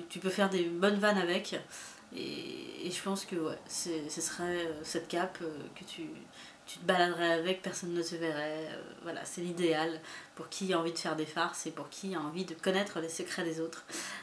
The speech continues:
Donc, euh, voilà, ma, ma part de curiosité, euh, est très attirée par la cape d'invisibilité. Question numéro vingt et un, ton maraudeur préféré ? Euh, Rémus Lupin, voilà. Pourquoi on me pose la question, ce sera toujours Rémus Lupin. <laughs> Même si Sirius n'est pas loin derrière.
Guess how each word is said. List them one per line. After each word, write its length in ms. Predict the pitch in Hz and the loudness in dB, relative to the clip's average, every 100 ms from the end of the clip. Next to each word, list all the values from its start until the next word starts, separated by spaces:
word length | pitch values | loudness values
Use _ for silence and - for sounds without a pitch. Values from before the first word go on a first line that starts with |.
| - | -8
Donc, 220 | 165 160 - | -6 -6 -8
euh, 40 | - - | -10 -8
voilà, 160 | - - - | -6 -6 -2
ma, 420 | 170 165 160 151 156 | 2 4 4 0 0
ma 100 | 165 | 2
part 260 | 170 190 | 6 6
de 100 | 196 | 4
curiosité, 920 | 170 185 185 185 175 170 190 190 196 180 | 0 0 0 2 0 -2 2 4 4 2
euh, 260 | 151 147 156 | -2 -4 -8
est 80 | |
très 180 | - 190 | -2 2
attirée 320 | 190 - 180 | 2 0 -4
par 160 | 180 160 | -4 -4
la 80 | 151 | -2
cape 260 | 165 180 | -2 -2
d'invisibilité. 680 | 175 147 156 165 151 - 160 - - - - - - - - - | -2 -4 -4 -4 -6 -8 -12 -14 -18 -20 -20 -16 -12 -12 -14 6
Question 320 | 349 359 381 | 8 8 8
numéro 300 | 302 226 202 | 10 10 10
vingt 180 | 233 359 | 10 10
et 100 | 285 | 8
un, 140 | 269 302 | 8 6
ton 160 | - | 6
maraudeur 420 | 226 262 277 285 294 | 8 10 10 8 8
préféré ? 420 | 247 240 180 165 - - - - - - | 4 6 2 0 -4 -8 -8 -10 -16 0
Euh, 300 | 214 208 208 | 4 8 10
Rémus 340 | 233 359 415 | 12 10 10
Lupin, 260 | 311 - - - - | 4 4 2 -4 0
voilà. 240 | 214 175 143 - - | 6 6 4 -8 -4
Pourquoi 240 | 240 330 | 8 12
on 40 | 311 | 12
me 60 | |
pose 160 | - 240 | 10 8
la 120 | 208 | 6
question, 340 | 202 190 320 | 4 4 6
ce 100 | 381 | 6
sera 140 | 247 190 | 2 -2
toujours 280 | - 269 330 | 2 4 6
Rémus 380 | 208 240 294 | 8 10 10
Lupin. 220 | 214 208 - 381 339 - 277 - 240 - 226 - | 6 2 2 4 2 2 0 2 0 0 -4 -4
<laughs> 800 | - - - - 196 - - - | -16 -20 -20 -16 -6 -4 -4 0
Même 220 | 202 277 330 | 8 8 8
si 120 | 277 | 4
Sirius 540 | - 226 220 240 - | 4 4 4 4 4
n'est 60 | 196 | 4
pas 140 | 196 | 6
loin 160 | 190 190 | 6 2
derrière. 360 | 165 151 - | 0 -4 -8